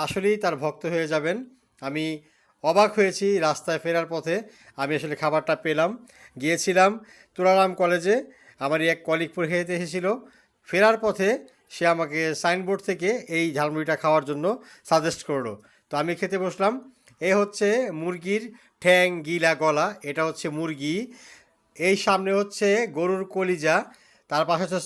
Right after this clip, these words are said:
ছোলা বুট এবং তার পাশে মুরগি। আর বোম্বাই মরিচ তো আছেই, মানে সে যে কী করে সুন্দর করে মাখলো আর খেলাম, বলার মতো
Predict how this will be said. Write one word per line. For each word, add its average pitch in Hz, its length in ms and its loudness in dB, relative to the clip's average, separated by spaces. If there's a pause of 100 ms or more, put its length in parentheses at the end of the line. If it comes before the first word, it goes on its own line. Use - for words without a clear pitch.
ছোলা 190 320 4
বুট 226 160 -2 (500)
এবং 185 260 4 (260)
তার 156 180 0
পাশে 170 180 -2 (140)
মুরগি। 151 340 -2 (480)
আর 147 220 4 (200)
বোম্বাই 196 360 4
মরিচ 208 280 4
তো 214 40 4 (120)
আছেই, 147 280 0 (640)
মানে 151 220 -4
সে 196 160 2
যে 208 60 6 (140)
কী 220 100 -10 (100)
করে 240 200 2
সুন্দর 220 220 -4
করে 202 120 2 (160)
মাখলো 175 360 2 (500)
আর 156 80 2 (140)
খেলাম, 180 320 4 (260)
বলার 160 300 2
মতো 127 140 -8